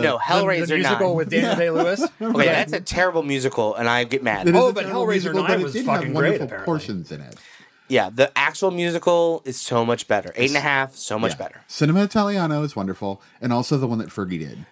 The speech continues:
Speaker 3: with
Speaker 1: know
Speaker 3: the
Speaker 1: that
Speaker 3: sand
Speaker 1: Cinema
Speaker 3: and the
Speaker 1: Italiano is not in the actual musical, right?
Speaker 3: Damn it, why?
Speaker 1: Because there's much better music in the
Speaker 3: That
Speaker 1: musical.
Speaker 3: hurts me. I love
Speaker 1: Yeah,
Speaker 3: that
Speaker 1: yeah.
Speaker 3: song, though.
Speaker 1: It's
Speaker 3: Anyway.
Speaker 1: fun. Um, but did you see Hellraiser nine?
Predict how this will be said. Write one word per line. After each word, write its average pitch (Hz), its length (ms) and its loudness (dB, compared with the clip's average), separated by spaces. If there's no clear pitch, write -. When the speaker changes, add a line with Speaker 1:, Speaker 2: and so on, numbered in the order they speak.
Speaker 3:
with 143 100 2
Speaker 1:
know 170 60 4
Speaker 3:
the - 0 -
Speaker 1:
that 196 100 2
Speaker 3:
sand 139 100 2
Speaker 1:
Cinema 165 220 4
Speaker 3:
and 143 120 0
the 107 60 -4
Speaker 1:
Italiano 135 360 0
is 104 140 -8
not 113 240 0
in 110 60 -8
the 107 80 -2
actual 104 220 -2
musical, 95 320 -4
right? 95 200 -4
Speaker 3:
Damn 131 180 -10
it, 127 120 -6
why? 123 500 -4
Speaker 1:
Because 113 420 -2
there's 113 200 -2
much 117 340 0
better 104 220 2
music 95 320 -8
in 92 60 -8
the 90 60 -12
Speaker 3:
That - 120 -10
Speaker 1:
musical. 190 180 -4
Speaker 3:
hurts 294 300 -8
me. 214 240 -6
I 151 100 -2
love 160 140 0
Speaker 1:
Yeah, 208 80 0
Speaker 3:
that 196 60 2
Speaker 1:
yeah. - 80 -6
Speaker 3:
song, 170 280 -2
though. 107 100 -4
Speaker 1:
It's - 120 2
Speaker 3:
Anyway. 180 240 4
Speaker 1:
fun. 143 260 4
Um, 139 200 -6
but 160 120 -2
did 190 160 -4
you 214 40 -2
see 214 200 0
Hellraiser 180 400 0
nine? 107 400 -4